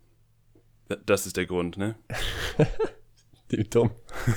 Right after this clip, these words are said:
Speaker 1: <laughs> Wir können einfach länger ohne Sauerstoff, äh, Zeit verbringen, weil der Unterschied ist nicht so groß wie bei Frauen. Hab ich jetzt grad nochmal richtig schön die Kurve gekratzt, ne?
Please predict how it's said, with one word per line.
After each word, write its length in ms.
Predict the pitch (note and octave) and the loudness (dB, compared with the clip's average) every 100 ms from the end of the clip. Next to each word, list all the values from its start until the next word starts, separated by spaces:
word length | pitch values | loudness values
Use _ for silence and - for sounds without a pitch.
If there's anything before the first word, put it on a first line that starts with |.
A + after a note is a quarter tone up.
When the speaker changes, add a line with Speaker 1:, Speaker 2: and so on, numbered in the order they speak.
| - B2+ - - | 0 -2 0 -4
Speaker 1:
<laughs> 800 | - - - - - - - - | -6 -14 -18 -14 -12 -12 -12 -8
Wir 160 | - G#2+ | 2 6
können 200 | C#3 B2+ | 10 10
einfach 260 | B2 A#2+ A2+ | 12 8 8
länger 420 | A2+ C3+ C3+ - | 10 12 12 12
ohne 280 | C3 C3+ A#2 | 12 12 10
Sauerstoff, 760 | A#2 A#2+ A2 - G#2+ F#2+ - | 10 10 10 8 4 2 0
äh, 320 | G#2+ - G#2 | -8 -2 -2
Zeit 300 | - A2 G#2 | 0 4 4
verbringen, 580 | - G2+ F#2+ G2+ A2+ G2+ | 4 2 2 4 4 4
weil 260 | G2+ G#2 - | 6 4 4
der 200 | G#2+ G#2+ | 4 6
Unterschied 460 | A#2 G#2+ - F#2+ | 6 2 0 -2
ist 160 | F#2+ - | -2 -2
nicht 180 | F2 - | -2 0
so 100 | F#2 | 0
groß 260 | F2+ E2 | 2 0
wie 60 | F#2 | 0
bei 140 | E2+ | -2
Frauen. 420 | E2+ F2 E2 E2 - - - - - | -2 0 0 -2 -6 -12 -14 -14 -16
Hab 120 | F2+ | -10
ich 60 | F2+ | -10
jetzt 140 | E2+ | -6
grad 140 | G2 F2+ | -2 0
nochmal 200 | F2+ F2 | 0 0
richtig 200 | F#2 F#2+ | -4 -4
schön 160 | F2 | -2
die 60 | E2 | -4
Kurve 320 | - F2 E2+ | -2 -2 -2
gekratzt, 440 | E2 - D#2+ - | -6 -6 -10 -10
ne? 120 | F#2 | -12